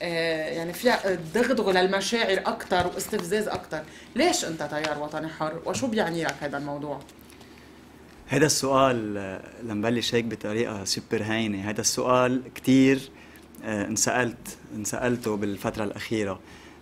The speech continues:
Speaker 2: رح أقول لك شغلة، أنا شخص، آه، بغض النظر عن الجواب اللي بدي جاوبه هلا، أنا شخص بطبيعتي ب-، ب-، بشخصي ما بحب الطريق الهين.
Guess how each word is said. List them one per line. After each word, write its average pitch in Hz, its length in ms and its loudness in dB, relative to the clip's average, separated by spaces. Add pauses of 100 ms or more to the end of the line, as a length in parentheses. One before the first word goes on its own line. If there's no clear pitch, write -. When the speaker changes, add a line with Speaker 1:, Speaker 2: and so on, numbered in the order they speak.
Speaker 2:
رح 107 100 0
أقول 143 100 4
لك 135 100 4
شغلة، 110 460 0
أنا 123 120 2
شخص، - 580 2 (300)
آه، 98 120 -6
بغض 107 240 -2
النظر 110 280 -2
عن 98 320 -6
الجواب 104 340 -2
اللي 101 140 -6
بدي 104 100 -4
جاوبه 104 400 -2
هلا، 104 180 -2
أنا 117 100 -2
شخص 123 340 -4
بطبيعتي 110 580 0
ب-، 101 60 -6
ب-، 104 460 -6 (360)
بشخصي 120 500 0 (340)
ما 117 60 4
بحب 120 240 -4
الطريق 107 300 -4
الهين. 101 360 -6